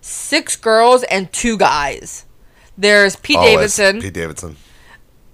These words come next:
Speaker 1: And another guy who I'm, I'm not sure who that was. But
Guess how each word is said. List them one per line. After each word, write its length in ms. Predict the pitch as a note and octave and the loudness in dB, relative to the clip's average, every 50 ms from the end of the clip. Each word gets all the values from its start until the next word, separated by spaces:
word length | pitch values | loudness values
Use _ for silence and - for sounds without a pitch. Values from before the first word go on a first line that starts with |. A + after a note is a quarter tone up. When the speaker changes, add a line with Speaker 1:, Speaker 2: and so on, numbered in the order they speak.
| - - - | -16 -6 -4
Speaker 1:
And 560 | G#3 G#3 G3+ G3+ G3+ G3 G3 F#3+ F#3+ F#3+ - - | -2 -2 -2 -2 -2 -2 -2 -2 -2 -4 -4 -4
another 400 | F#3+ G3 G3+ G3+ G#3 G#3 G#3+ G#3+ | -4 -4 0 0 0 0 0 2
guy 480 | - G3 F#3+ F#3 F#3 F3+ F3+ F#3 G#3+ G3+ | 4 6 6 8 6 6 4 2 0 -2
who 300 | F#3+ G3+ F#3 F#3 F#3 F3+ | -4 -4 -2 -2 -2 2
I'm, 360 | - F3 F3 F3 F3 F3 - - | 2 2 2 2 -2 -8 -6 -6
I'm 140 | D3 E3+ F3+ | -6 -4 -4
not 160 | F3+ D#3 E3+ | -6 -8 -8
sure 160 | - F#3+ F3+ F3+ | -8 -10 -10 -10
who 160 | F#3+ F3 E3+ | -10 -6 -4
that 160 | E3+ D3+ D3+ | -4 -4 -4
was. 280 | D#3 C#3 A#2+ D#3 - _ _ - - - - - - - _ _ | -4 -6 -8 -10 -14 _ _ -20 -20 -20 -20 -20 -20 -20 _ _
But 840 | F3+ F3 D#3+ G3+ G3 F#3+ F#3+ F#3 F3+ D#3+ - - - - - - | -16 0 4 4 6 6 6 4 4 0 -4 -8 -18 -20 -20 -18